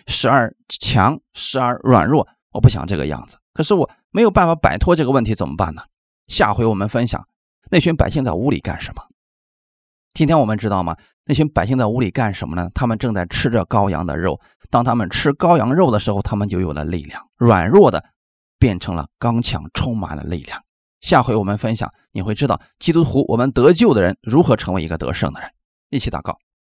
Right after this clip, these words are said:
亲爱的天父，我们感谢赞美你的恩典。当我们接受耶稣的那一刻，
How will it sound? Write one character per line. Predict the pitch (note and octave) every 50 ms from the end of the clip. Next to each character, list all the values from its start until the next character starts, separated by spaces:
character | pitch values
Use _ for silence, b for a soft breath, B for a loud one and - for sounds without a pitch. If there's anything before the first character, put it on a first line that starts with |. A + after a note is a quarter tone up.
| _ _ _ _ _ _
亲 | - C#3+
爱 | C#3
的 | C3+ A#2+
天 | - C#3+ C3+
父， | - C#3
我 | B2
们 | A#2+ B2 B2
感 | - G#2+ A2+ A2+
谢 | - C3+ A2
赞 | - A#2+ A2
美 | G2+ F#2 F#2+
你 | G2+ F#2+
的 | F2 -
恩 | D2 F#2+ G2
典。 | F2+ F2 C2+ - _ _ _ _ _ _ _ -
当 | A#2+ C3
我 | B2+
们 | A2 A#2 A#2+
接 | - - F3+ F3
受 | - - B2+
耶 | A#2 B2 A#2
稣 | - B2
的 | A2+ A2+
那 | A2+ F#2+
一 | G2 G#2+
刻， | - - G2+ F#2+